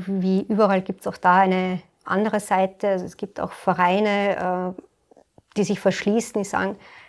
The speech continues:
„Wir haben das immer so gemacht und, äh, so werden wir's auch machen.“ Und natürlich kann mal wer dazukommen, aber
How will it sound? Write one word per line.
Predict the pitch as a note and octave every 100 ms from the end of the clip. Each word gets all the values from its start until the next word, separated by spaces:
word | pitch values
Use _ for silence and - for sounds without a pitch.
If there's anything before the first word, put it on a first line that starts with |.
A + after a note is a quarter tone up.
| _ _
„Wir | G#3 A3 E3
haben | F#3+ F#3
das | G3
immer | C4+ B3 B3
so | A3
gemacht | - A3 G#3 - -
und, | G#3 G3+
äh, | F#3 F#3 F#3+ F#3 _
so | - F3+
werden | F#3
wir's | A3 A3
auch | F#3+
machen.“ | G3+ G3 - F#3+
Und | F#3+ G3+
natürlich | F#3+ G#3+ G#3 - _
kann | - G3
mal | F#3+
wer | G3 F3+
dazukommen, | F3 - G#3+ - G3+ F#3+ G3
aber | F#3+ F#3 F#3+